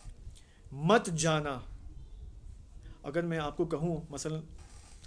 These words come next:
मसलन आपके बाबा आपको कहें, और मसलन आप तमरीन के एतबार से, अगर मसलन आपको रोज़ा रखा है, खुदा ने क्या कहा है,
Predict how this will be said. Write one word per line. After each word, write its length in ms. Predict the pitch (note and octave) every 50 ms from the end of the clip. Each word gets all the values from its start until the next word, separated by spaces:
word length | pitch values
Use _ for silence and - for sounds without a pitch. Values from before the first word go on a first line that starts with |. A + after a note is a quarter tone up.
| - -
मसलन 160 | E3 E3 G#3
आपके 240 | F3 D#3+ D#3+ D#3 G3
बाबा 320 | E3+ D3+ D#3 C#3+ C#3+ D#3+ F3
आपको 280 | E3 D3+ D3+ D#3 F3
कहें, 340 | D#3+ D#3 D3+ D#3 D#3 D3+ D3+ - - - - - - - - - - - - - - - - - - - - - - - - - - - - - - - -
और 420 | - C#3+ C#3+ C#3+ C#3 C3+ C3+ C3
मसलन 200 | C3+ C#3 - E3
आप 260 | D3 C#3 C#3+ - - - - - - - - - -
तमरीन 360 | - E3+ E3+ E3+ G3+ A#3 B3
के 80 | A3+ G#3+
एतबार 420 | F3+ D#3+ D#3 E3 D#3 D#3 D3 D3+
से, 140 | D3+ D3+ F3+
अगर 160 | E3 D#3 D3
मसलन 220 | D3+ D3+ D#3 F#3 A#3
आपको 160 | A#3 A3+ B3+
रोज़ा 280 | A3 F#3+ F#3+ F#3+ A3+ A3+
रखा 200 | G#3 F#3+ - A3+
है, 160 | A3 F#3 F3
खुदा 220 | - F#3 F3+ G3
ने 100 | G3+ G#3+
क्या 180 | G#3 A#3+ A#3 A#3
कहा 120 | G#3+ G#3+
है, 140 | G#3 G#3+ A3